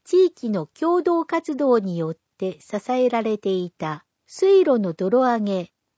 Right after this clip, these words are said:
京阪の草刈り、水路の軽微な補修等の保全管理に支障が生じつつあります。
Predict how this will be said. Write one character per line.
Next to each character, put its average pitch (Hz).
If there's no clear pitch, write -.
京 403
阪 240
の 156
草 -
刈 208
り、 170
水 392
路 320
の 220
軽 311
微 233
な 180
補 202
修 330
等 285
の 139
保 269
全 349
管 330
理 196
に 147
支 233
障 302
が 285
生 269
じ 254
つ -
つ 208
あ 170
り 147
ま 135
す。 -